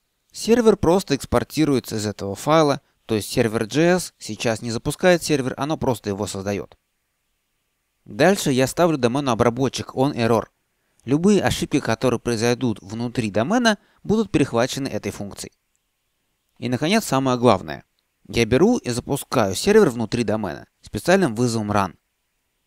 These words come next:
Теперь любая ошибка, которая произойдет в результате работы вот этой функции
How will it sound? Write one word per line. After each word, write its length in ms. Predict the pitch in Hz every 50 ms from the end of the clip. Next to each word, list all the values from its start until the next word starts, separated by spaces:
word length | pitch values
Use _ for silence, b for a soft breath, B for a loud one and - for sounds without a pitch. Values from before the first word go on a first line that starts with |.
| _ _ _
Теперь 440 | - - - - - 185 226 262 269 -
любая 420 | - 120 135 151 180 202 202 180 135
ошибка, 480 | - - - - 180 175 - - 113
которая 440 | - - 110 - - 135 131 120 104
произойдет 480 | - - 107 98 117 120 123 143 - -
в 40 |
результате 380 | 104 104 104 107 123 110 - 117
работы 340 | 117 123 123 117 113 - 98
вот 200 | 98 101 98 -
этой 200 | 156 165 - 139
функции 640 | - - 131 123 123 110 - - - 113 110 107